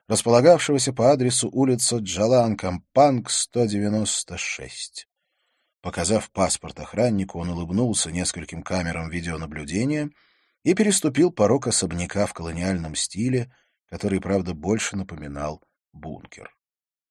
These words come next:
Затем преодолел ещё несколько систем безопасности, везде предъявляя документы. После целого часа ожидания его направили в отдел по культуре. «Каролина Кляйн, говорите?»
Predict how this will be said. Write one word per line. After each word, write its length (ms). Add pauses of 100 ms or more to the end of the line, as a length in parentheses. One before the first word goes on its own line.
Затем 360
преодолел 440
ещё 360
несколько 480
систем 420
безопасности, 880 (360)
везде 360
предъявляя 540
документы. 760 (540)
После 280
целого 460
часа 400
ожидания 720
его 240
направили 640
в 100
отдел 640 (460)
по 120
культуре. 760 (1000)
«Каролина 640
Кляйн, 600
говорите?» 800